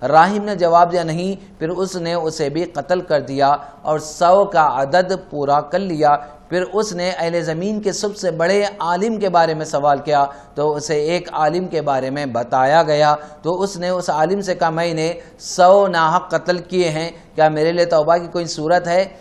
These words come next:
اس نے جواب دیا، "ہاں، اللہ عز و جل اور توبہ کے درمیان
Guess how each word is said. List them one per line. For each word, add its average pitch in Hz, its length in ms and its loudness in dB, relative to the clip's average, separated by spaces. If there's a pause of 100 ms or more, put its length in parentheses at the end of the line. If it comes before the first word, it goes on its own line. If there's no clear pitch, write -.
(140)
اس 156 220 -10
نے 160 100 -8
جواب 147 520 2
دیا، 147 180 -6
"ہاں، 151 440 0 (340)
اللہ 160 400 2
عز 151 220 -4 (100)
و 151 60 0
جل 180 300 2 (220)
اور 156 180 2
توبہ 170 460 4
کے 196 80 -4
درمیان 165 440 0